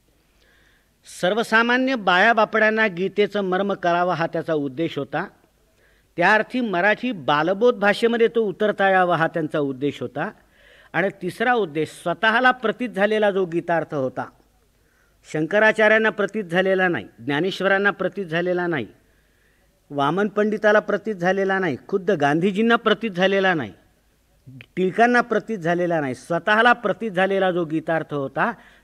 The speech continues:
तो उमटावा आपल्या गीताईमधून, याची काळजी विनोबांनी घेतली. आश्रमातल्या मुलींना ते गीताई शिकवीत असत, त्याचा अर्थ त्यांना कळला की नाही हे पाहत असत,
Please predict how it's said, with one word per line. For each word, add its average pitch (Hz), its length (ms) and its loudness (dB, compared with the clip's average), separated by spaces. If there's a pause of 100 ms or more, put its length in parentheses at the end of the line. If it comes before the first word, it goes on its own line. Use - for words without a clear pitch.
(220)
तो 202 60 6
उमटावा 240 580 8
आपल्या 208 240 4
गीताईमधून, 175 720 0 (240)
याची 147 340 0
काळजी 165 300 0
विनोबांनी 139 480 -2
घेतली. 107 340 -12 (800)
आश्रमातल्या 196 640 0
मुलींना 208 460 2
ते 190 200 0
गीताई 160 400 2
शिकवीत 165 460 -6
असत, 123 160 -4
त्याचा 143 480 -2
अर्थ 156 180 -2
त्यांना 151 260 -2
कळला 143 360 -2
की 170 140 -6
नाही 156 120 0
हे 147 60 2
पाहत 139 340 -2
असत, 113 160 -8